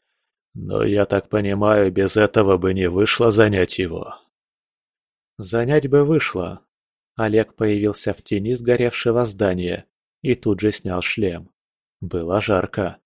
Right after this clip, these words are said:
Но оно бы быстро истлело. Это продержится дольше, я надеюсь. «Хорошо,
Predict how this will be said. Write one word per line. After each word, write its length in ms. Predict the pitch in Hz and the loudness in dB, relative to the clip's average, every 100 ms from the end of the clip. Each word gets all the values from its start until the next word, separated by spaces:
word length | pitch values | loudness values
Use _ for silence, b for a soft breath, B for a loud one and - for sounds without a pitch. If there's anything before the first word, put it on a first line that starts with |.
| _ _ _ _ _ _ _ _ _ _ | _ _ _ _ _ _ _ _ _ _
Но 280 | 104 127 151 | -4 0 2
оно 260 | 147 160 | 2 4
бы 140 | 143 139 | 6 4
быстро 460 | 147 147 - 135 | 2 0 0 0
истлело. 720 | 135 - 131 143 98 87 - - _ _ _ _ - | 0 0 2 2 2 -2 -8 -18 _ _ _ _ -4
Это 340 | 120 127 139 | -4 0 -2
продержится 800 | - 135 107 98 104 104 - 117 | 4 4 4 0 -2 -4 0 2
дольше, 540 | 107 90 - - 110 _ _ _ _ | 2 0 -2 -8 -12 _ _ _ _
я 320 | - 117 104 101 | -8 -4 -2 -2
надеюсь. 760 | 104 104 90 - - - - _ _ _ _ _ _ _ _ _ _ _ _ | -2 -2 -4 -6 -14 -18 -20 _ _ _ _ _ _ _ _ _ _ _ _
«Хорошо, 920 | _ - 92 92 101 - 110 95 92 | _ -10 -4 0 0 2 2 2 -2